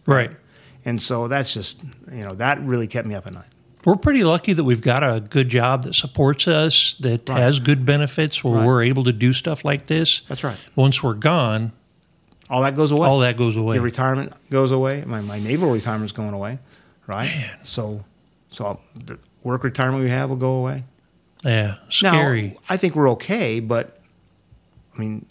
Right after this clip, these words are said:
Speaker 2: I don't know how, how okay.
Speaker 1: These are things I didn't wanna be thinking about in my early fifties.
Speaker 2: No, I,
Speaker 1: And,
Speaker 2: I know.
Speaker 1: you know?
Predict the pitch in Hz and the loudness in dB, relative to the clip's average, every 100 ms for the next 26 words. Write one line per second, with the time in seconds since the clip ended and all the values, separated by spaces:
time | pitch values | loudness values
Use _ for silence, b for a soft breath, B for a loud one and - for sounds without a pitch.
0 | _ 113 110 101 95 95 98 110 104 95 | _ -6 -6 -6 -6 -8 -10 -12 -10 -10
1 | 85 - 95 110 - B - 233 285 - | -12 -16 -18 -20 -20 B 4 4 4 4
2 | 175 139 151 165 156 131 139 120 110 175 | 4 4 2 2 0 2 2 2 0 2
3 | 196 113 104 104 - 113 110 113 107 104 | 2 0 0 -2 0 0 2 2 2 0
4 | - 117 - 113 127 156 120 117 135 143 | 2 0 0 -4 2 4 4 2 0 4
5 | 120 117 135 | 4 6 4